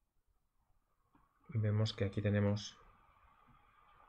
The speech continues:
el último, la última ejecución, que es esta de aquí, y vemos el resultado. Vemos que, eh, se ha configurado P H P, vemos que se han instalado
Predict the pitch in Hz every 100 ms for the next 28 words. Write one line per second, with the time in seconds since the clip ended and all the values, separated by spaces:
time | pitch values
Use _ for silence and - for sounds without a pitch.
0 | - - - _ _ _ _ - 95 95
1 | 95 101 101 95 95 101 - - - -
2 | _ _ _ _ _ - - - - -
3 | - - - - - - 98 95 101 98
4 | 98 95 92 95 - 101 101 113 110 143
5 | - - - _ _ _ - 98 107 101
6 | 98 120 135 - _ _ _ _ - -
7 | _ _ _ - 113 104 98 101 104 -
8 | 85 80 - - - - _ - - -
9 | - - _ - 101 95 92 - 98 95
10 | 113 - 101 92 90 87 85 85 98 101
11 | - 90 92 - 110 117 156 165 156 -
12 | - - _ _ _ 110 104 98 98 -
13 | 98 98 104 104 92